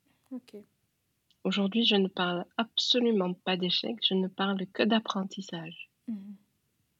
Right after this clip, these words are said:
Speaker 2: Heu, parce que tous les événements que j'ai vécus, heu, ou que j'ai traversés n'étaient là que pour me permettre d'apprendre.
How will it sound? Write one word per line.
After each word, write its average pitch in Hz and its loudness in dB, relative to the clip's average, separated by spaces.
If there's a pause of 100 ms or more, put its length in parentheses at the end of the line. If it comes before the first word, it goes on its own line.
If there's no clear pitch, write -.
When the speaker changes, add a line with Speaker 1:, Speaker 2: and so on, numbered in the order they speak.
(220)
Speaker 2:
Heu, 170 -4
parce - -8
que - 0
tous 269 2
les 220 4
événements 202 2
que - -6
j'ai 180 0
vécus, 190 -2
heu, 165 -4 (140)
ou - -16
que - -6
j'ai 180 -2
traversés 185 -6 (920)
n'étaient 208 8
là 214 4 (140)
que - 2
pour 254 2
me 220 6
permettre 208 0
d'apprendre. 190 -6